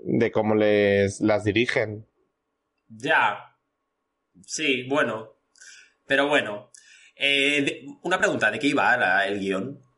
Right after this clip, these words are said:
Speaker 2: O sea, ¿de qué, cu-, cuál era la historia?
Speaker 1: Pero, ¿tenía una historia?
Speaker 2: <laughs> Es que no lo sé. A ver, yo creo que, o sea, realmente, eh, todo giraba en torno a la profesora, que se había tirado a todas las, eh, alumnas,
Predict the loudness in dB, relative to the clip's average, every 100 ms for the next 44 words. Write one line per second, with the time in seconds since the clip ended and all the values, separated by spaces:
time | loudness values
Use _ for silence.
0 | -8 0 0 0 -2 -4 -2 -2 0 2
1 | 2 0 -4 -10 -6 -4 -6 -10 _ _
2 | _ _ _ _ _ _ _ _ -2 2
3 | 4 4 4 4 2 2 2 0 0 0
4 | 2 2 2 -2 -6 -6 -4 -4 -4 -6
5 | -2 -2 -2 -2 -2 -2 -4 -4 -4 0
6 | 0 2 0 0 0 0 0 -2 -4 -6
7 | 0 2 2 2 0 0 0 -4 -4 -2
8 | -2 -2 -2 0 0 -2 0 0 -2 -2
9 | 0 0 0 -4 -10 -4 0 0 -2 -8
10 | _ -20 -20 -20 _ _ -2 0 0 0
11 | 0 0 0 2 2 2 0 0 0 -2
12 | -2 0 0 0 -2 0 0 0 -2 -4
13 | -8